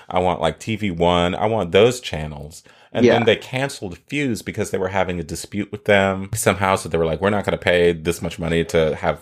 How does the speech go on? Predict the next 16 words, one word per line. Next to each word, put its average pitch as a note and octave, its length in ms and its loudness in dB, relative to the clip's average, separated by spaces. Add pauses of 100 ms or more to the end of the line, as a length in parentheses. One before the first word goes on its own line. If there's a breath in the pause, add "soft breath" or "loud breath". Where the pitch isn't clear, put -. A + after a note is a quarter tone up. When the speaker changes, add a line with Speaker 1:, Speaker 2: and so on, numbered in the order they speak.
(120)
Speaker 1:
Fuse E2+ 280 -2
be F2 140 -2
in D#2+ 80 2
our D#2+ 100 -2
network." E2 460 -2
And G#2 140 0
they G#2 40 4
did C#3+ 200 0
it B2 80 0
at G#2 120 2
the - 80 -4
top - 320 -4
of B2 120 -6
a B2+ 40 -8
billing F2 340 2
cycle. D#2 520 -8